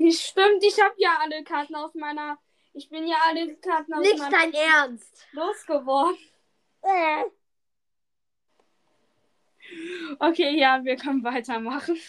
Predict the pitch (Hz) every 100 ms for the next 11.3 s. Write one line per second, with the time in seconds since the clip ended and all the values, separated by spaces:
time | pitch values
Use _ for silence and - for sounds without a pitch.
0 | _ _ _ 262 302 - 320 262 247 226
1 | _ _ _ _ _ _ _ _ - 233
2 | 220 202 233 - - 277 302 285 - 311
3 | 320 _ _ _ _ _ _ _ _ _
4 | 294 269 220 _ _ - _ _ - -
5 | 226 247 - _ 302 262 - 370 320 320
6 | 294 - 277 269 262 - - 254 240 269
7 | 262 277 277 - _ _ _ - 311 349
8 | 330 320 330 320 320 349 311 247 254 240
9 | _ - - _ _ _ _ _ _ _
10 | _ _ _ _ - 269 285 302 285 285
11 | 240 320